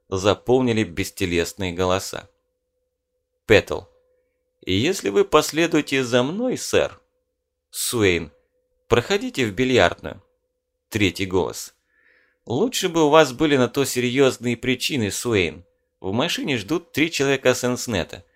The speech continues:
Ваш адрес будет в базе данных службы безопасности раньше, чем у них остынет мотор». Петл. «Прекрасная машина, сэр, этот ваш Даймлер.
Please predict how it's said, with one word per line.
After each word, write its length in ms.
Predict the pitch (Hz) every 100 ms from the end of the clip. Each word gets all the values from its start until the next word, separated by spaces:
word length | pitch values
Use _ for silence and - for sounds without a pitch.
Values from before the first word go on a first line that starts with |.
| _ _ _
Ваш 320 | 95 98 -
адрес 440 | 131 123 92 - - _ _
будет 440 | 95 117 139 110
в 180 | 110 107
базе 300 | 101 107 107
данных 320 | 113 131 110
службы 340 | - 113 95 107
безопасности 840 | 104 101 104 104 95 98 92 -
раньше, 480 | 101 156 - - 85 - _
чем 220 | - 143 135
у 20 |
них 180 | 117 107
остынет 460 | 101 - 98 90
мотор». 420 | 104 107 - - - _ _ _ _ _ _ _ _
Петл. 320 | 98 82 - - _ _ _ _ _ _
«Прекрасная 580 | 98 104 170 208 214 196
машина, 400 | 196 - 247 139
сэр, 400 | - 104 76 - - _
этот 320 | 104 101 101
ваш 220 | 98 95 92
Даймлер. 520 | 110 92 76 58